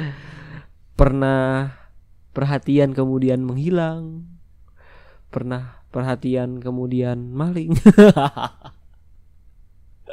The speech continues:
Aduh, nggak, nggak gitu, nggak gitu. Nggak ada nyambung-nyambungnya, emang bodo amat. <laughs> Nah,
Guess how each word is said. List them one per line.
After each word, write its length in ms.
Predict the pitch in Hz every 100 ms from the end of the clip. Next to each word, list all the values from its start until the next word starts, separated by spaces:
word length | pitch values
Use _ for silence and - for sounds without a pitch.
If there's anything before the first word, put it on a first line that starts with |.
| - - - - - 214 254 240 -
Aduh, 320 | 110 107 107
nggak, 240 | 104 104
nggak 100 | 104 113
gitu, 240 | 139 -
nggak 180 | 113 107 117
gitu. 220 | 143 120 117
Nggak 120 | 120
ada 60 | 117 131
nyambung-nyambungnya, 640 | 139 147 147 175 170 135
emang 180 | 123 120
bodo 220 | 120 117
amat. 320 | 127 131 117 -
<laughs> 60 | - 180 - - 180 - - 208 - 170 - - - - - - - 202 - 247 214
Nah, 240 | 151 139